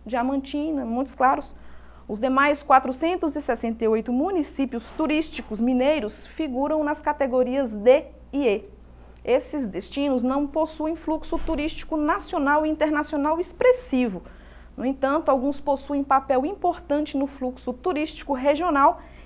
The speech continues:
e precisam de apoio para a geração e formalização de empregos e estabelecimentos de hospedagem. Neste mapa do Ministério do Turismo, a cidade de Januário está na categoria C.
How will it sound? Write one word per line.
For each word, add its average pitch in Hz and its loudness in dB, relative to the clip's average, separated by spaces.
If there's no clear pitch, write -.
e - -8
precisam 254 0
de 269 0
apoio 302 2
para 254 6
a 247 6
geração 285 2
e 269 -4
formalização 311 0
de 254 -2
empregos 247 -2
e 262 -4
estabelecimentos 269 0
de 254 -2
hospedagem. 196 2
Neste 254 0
mapa 370 6
do 311 2
Ministério 262 4
do 277 -2
Turismo, 392 2
a 403 0
cidade 330 4
de 349 0
Januário 330 4
está 285 2
na 311 0
categoria 302 0
C. - -4